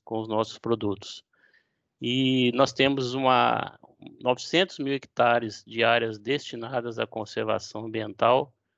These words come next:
um milhão e trezentos mil hectares de áreas plantadas, é, nas regiões Norte, Nordeste, Centro-Oeste e Sudeste.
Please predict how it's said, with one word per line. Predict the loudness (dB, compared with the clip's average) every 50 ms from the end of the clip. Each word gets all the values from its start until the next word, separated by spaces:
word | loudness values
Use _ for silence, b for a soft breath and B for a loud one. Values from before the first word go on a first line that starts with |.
| _ _ _ _ _ _ _ _ _ _ -2
um | -2 0 2
milhão | 4 4 4 4 4 4 2 2
e | 0
trezentos | -2 -2 -2 -2 -2 -6 -6 -6
mil | -4 -4
hectares | -4 -6 -6 _ 2 2 4 4 4 2 2 0 -2 -4
de | 0 2
áreas | 2 4 4 2 0 -4 -6 -10 -18 -10
plantadas, | -2 0 0 0 0 0 2 4 4 4 2 0 -4 -6 -6 -8 -18 -20 _ _ _ _ _ _ _ _ _ _ _ _ _ _
é, | -14 -10 -6 -4 -4 -2 0 0 0 0 0 0 0 0 0 0 -2 -4 -6 -10 _ _ _
nas | 0 2 2 2
regiões | 4 2 2 2 2 2 2 2 2 0 -2
Norte, | -6 -8 -6 0 4 6 6 6 4 2 -2 -10 -6
Nordeste, | -4 -2 -2 -2 0 2 2 2 2 0 -2 -6 -8 -8 -8 -8 _ _
Centro-Oeste | _ -20 -10 -4 -4 -4 -2 0 2 4 4 6 6 4 2 0 -4 -10 -10
e |
Sudeste. | -10 -8 -8 -4 0 2 2 2 0 -4 -10 -16 -18 -18